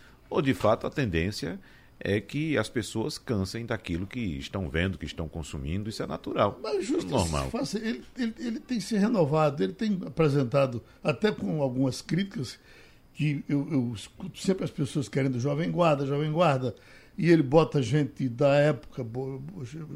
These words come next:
Speaker 2: botou Michel Teló em programas anteriores, com... cantou até essas musiquinhas que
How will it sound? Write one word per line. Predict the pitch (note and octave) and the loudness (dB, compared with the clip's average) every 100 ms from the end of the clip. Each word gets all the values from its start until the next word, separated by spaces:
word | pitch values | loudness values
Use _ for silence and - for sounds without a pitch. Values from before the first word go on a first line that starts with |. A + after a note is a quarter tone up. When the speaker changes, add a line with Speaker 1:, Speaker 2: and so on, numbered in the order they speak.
| G3+ | -10
Speaker 2:
botou | - - D3 C3+ A#2 - - - | -8 0 4 4 2 -4 -18 -4
Michel | C#3 - D#3 C#3+ | 0 2 0 0
Teló | - D3+ C#3 E3 D#3+ B2 - - - - | 0 2 8 10 10 6 -4 -20 -14 -6
em | B2+ A2+ A#2+ C#3 C#3 D3 - | -4 -4 -8 -12 -12 -12 -8
programas | C3+ C3 C#3 B2+ | -6 -4 -2 -2
anteriores, | C3 D#3+ D3 D3 C3+ A#2+ - | -2 0 4 4 4 2 -4
com... | - B2+ A2+ - - - - - | -6 -4 -4 -8 -20 -20 -20 6
cantou | A3 G#3+ - G#3+ | 8 8 8 8
até | D#3+ - F3+ | 8 6 2
essas | F3 D#3+ | 2 0
musiquinhas | C3+ D3+ C3 A#2+ F3 F#3+ C3 | 2 4 2 0 0 0 0
que | - C#3+ C3 | -4 -6 -6